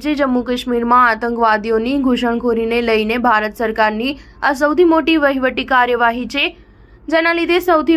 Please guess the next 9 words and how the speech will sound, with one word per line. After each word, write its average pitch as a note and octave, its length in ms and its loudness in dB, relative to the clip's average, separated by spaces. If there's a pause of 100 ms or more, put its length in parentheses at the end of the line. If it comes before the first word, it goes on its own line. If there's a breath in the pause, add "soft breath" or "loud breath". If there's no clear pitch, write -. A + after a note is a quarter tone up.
વરિષ્ઠ C#4+ 400 0
અધિકારીઓને C4+ 720 0
દોષિત B3 460 -2
મનાયા A#3 480 0
છે. D4 180 0
આ A#3 160 -2
સિવાય A#3+ 400 -2 (400 loud breath)
પંજાબ D4+ 480 2
સેક્ટરમાંથી C#4+ 720 0